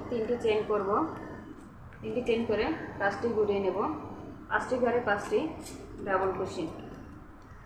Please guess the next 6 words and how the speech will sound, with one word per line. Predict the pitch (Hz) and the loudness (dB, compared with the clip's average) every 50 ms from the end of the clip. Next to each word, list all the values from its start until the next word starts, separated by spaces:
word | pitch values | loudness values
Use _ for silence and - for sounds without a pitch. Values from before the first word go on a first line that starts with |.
| - - - - - - - - - - - - - - - - | -18 -18 -18 -18 -18 -18 -18 -18 -18 -18 -18 -18 -18 -18 -12 -10
পাঁচটি | - - - - 226 | -8 -6 -2 0 0
ঘরে | 220 240 247 - | 2 2 2 2
পাঁচটি | 202 208 - 254 226 | 0 0 0 0 0
ডাবল | 214 190 - 190 208 | 2 2 2 0 -2
কুশি | 202 - 233 202 202 | -2 -2 -2 0 0
করব। | 185 175 175 | 0 0 0